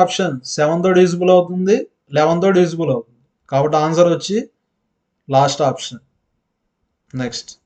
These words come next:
smallest number that must be multiplied with one zero eight three to make it perfect square. ఇప్పుడు ఎగ్జాంపుల్కి ఒక నెంబర్ని పర్ఫెక్ట్ స్క్వేర్ అని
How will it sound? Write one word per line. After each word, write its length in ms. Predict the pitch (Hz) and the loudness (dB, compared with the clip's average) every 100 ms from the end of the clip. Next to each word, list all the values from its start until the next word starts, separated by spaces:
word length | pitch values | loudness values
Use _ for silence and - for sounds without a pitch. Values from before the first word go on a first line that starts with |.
| _ _ _ _ _ _ _ _ _ | _ _ _ _ _ _ _ _ _
smallest 560 | - 165 165 185 196 - 190 | -12 0 4 4 2 -2 -6
number 340 | 180 175 175 139 - _ _ _ _ - | -2 2 4 2 -6 _ _ _ _ -6
that 200 | 147 151 170 | -2 0 0
must 180 | 170 - | -2 0
be 80 | 202 185 | 0 2
multiplied 580 | 165 165 165 175 175 147 - _ _ _ 143 | 0 -2 0 4 4 4 -4 _ _ _ -6
with 200 | 175 175 226 - - _ _ - 131 | -4 0 0 0 -8 _ _ -6 -2
one 140 | 156 170 160 | 0 0 2
zero 260 | 185 208 254 - _ _ _ _ - 151 | 4 4 2 -2 _ _ _ _ -4 -2
eight 160 | 165 170 | -2 -2
three 240 | 170 156 139 - _ _ _ _ - | -4 -2 -4 -12 _ _ _ _ -8
to 60 | 160 175 | -2 2
make 200 | 185 175 214 | 2 4 2
it 100 | 220 - _ 180 | 2 -10 _ 2
perfect 420 | 180 185 180 180 185 | 2 2 0 0 -4
square. 320 | - 135 120 - _ _ _ _ _ _ _ 151 | -4 -4 -4 -10 _ _ _ _ _ _ _ -6
ఇప్పుడు 160 | 165 160 | 0 0
ఎగ్జాంపుల్కి 720 | 143 180 196 190 190 170 170 196 233 - _ - 139 | 0 0 2 2 0 0 0 0 -2 -10 _ -2 0
ఒక 80 | 160 160 | 0 0
నెంబర్ని 400 | 170 190 196 208 196 | 2 2 4 2 2
పర్ఫెక్ట్ 420 | 160 - 190 - 202 | 2 0 -2 0 -2
స్క్వేర్ 320 | - 190 185 190 | 0 0 2 0
అని 180 | 185 | -2